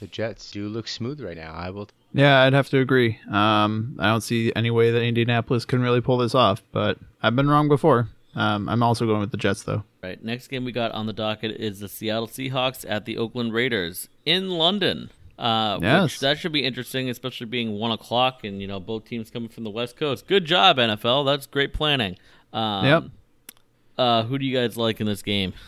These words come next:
Speaker 2: Well, I feel like it would have been a little bit fairer to them if they had him play in, like, Okinawa or something like that. Um, maybe in
Speaker 1: <laughs>
Speaker 2: Australia, but yeah, no, let's fly these two really West Coast teams out to London. Why not? Um, I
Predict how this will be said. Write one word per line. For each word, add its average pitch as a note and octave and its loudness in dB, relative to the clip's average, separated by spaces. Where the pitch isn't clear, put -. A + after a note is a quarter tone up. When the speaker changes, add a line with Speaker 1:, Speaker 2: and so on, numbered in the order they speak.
Speaker 2:
Well, A2+ 0
I A#2 4
feel D3+ 4
like C#3+ 6
it C#3+ 4
would B2 6
have A#2+ 4
been A#2 4
a G#2+ 4
little A#2+ 6
bit A2 2
fairer A#2+ 4
to A#2+ 2
them A#2 4
if G#2+ 2
they G#2 2
had G#2+ 4
him G#2+ 0
play G#2+ 4
in, G#2+ 2
like, G2 2
Okinawa G2+ 2
or G2 2
something G#2+ -2
like G2+ 0
that. G#2 4
Um, G2 2
maybe A2 2
in G#2 0
Speaker 1:
<laughs> - -
Speaker 2:
Australia, G2+ 2
but G2 2
yeah, E3 6
no, C3+ 6
let's B2+ 4
fly A#2+ 4
these A#2 2
two A2+ 0
really A2 2
West G2+ 0
Coast G#2+ 0
teams G#2 -2
out G2 2
to F#2+ -6
London. G#2 -2
Why A2+ 2
not? F#2+ -2
Um, B2 6
I C#3+ 8